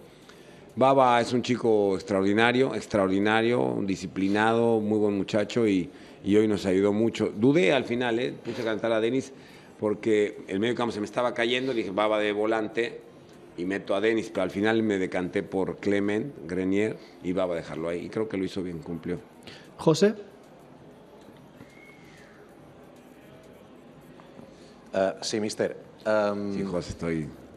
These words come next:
Speaker 1: dime.
Speaker 3: todavía tienen que jugarse todos los partidos de esta, de esta jornada.
Speaker 1: ¿Con
Speaker 3: Eh,
Speaker 1: qué tranquilidad los vamos a ver, verdad?
Speaker 3: Sí, ¿eh?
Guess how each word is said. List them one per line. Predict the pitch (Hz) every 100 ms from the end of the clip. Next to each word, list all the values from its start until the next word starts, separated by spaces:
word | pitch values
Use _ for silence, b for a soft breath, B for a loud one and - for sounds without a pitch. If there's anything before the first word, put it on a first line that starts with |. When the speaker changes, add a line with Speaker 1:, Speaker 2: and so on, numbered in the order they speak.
| -
Speaker 1:
dime. | 90 80
Speaker 3:
todavía | 117 113 127 127
tienen | 131 123
que |
jugarse | 123 107 101
todos | 104 98
los | 95
partidos | 90 90
de | 85
esta, | 85 92 87 85
de | 85
esta | 90
jornada. | - 92 123 104 - B B - -
Speaker 1:
¿Con | 113
Speaker 3:
Eh, | 113 113
Speaker 1:
qué | 123
tranquilidad | 123 110 - 98 98
los | 95
vamos | 90 85 80 76
a |
ver, | 76 76
verdad? | 73 73
Speaker 3:
Sí, | - 113
¿eh? | 90